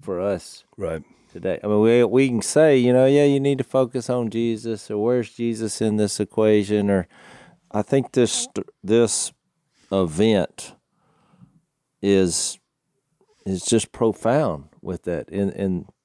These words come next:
Speaker 1: tying it in with what we read in
Speaker 2: You know what's
Speaker 1: Hebrews
Speaker 2: interesting? I
Speaker 1: one.
Speaker 2: di-, I never thought about it till we were just talking about that. I don't think John didn't,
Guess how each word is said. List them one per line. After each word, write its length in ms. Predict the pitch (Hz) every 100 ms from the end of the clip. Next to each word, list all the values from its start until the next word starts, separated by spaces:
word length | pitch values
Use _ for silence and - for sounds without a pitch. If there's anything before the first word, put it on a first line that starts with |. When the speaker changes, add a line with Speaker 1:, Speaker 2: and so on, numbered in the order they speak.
| _ _
Speaker 1:
tying 320 | 120 113 104
it 120 | 95
in 180 | 104 95
with 160 | 87 104
what 140 | 90
we 140 | 87
read 280 | 85 92 90
in 140 | 85 85
Speaker 2:
You 180 | 92
know 80 | 87
what's 140 | 82 110
Speaker 1:
Hebrews 20 |
Speaker 2:
interesting? 240 | 160 -
I 40 | 123
Speaker 1:
one. 60 | 127
Speaker 2:
di-, 120 | 127
I 40 |
never 200 | 127 127
thought 160 | 117 123
about 180 | 113 90
it 60 | -
till 300 | 90 82 -
we 120 | 95
were 80 | 95
just 360 | 95 95 - - _
talking 260 | 113 113 92
about 280 | 85 85 -
that. 180 | 90 - _ -
I 40 | 139
don't 140 | 127
think 260 | 127 90 78
John 320 | 98 147 120
didn't, 360 | 92 90 85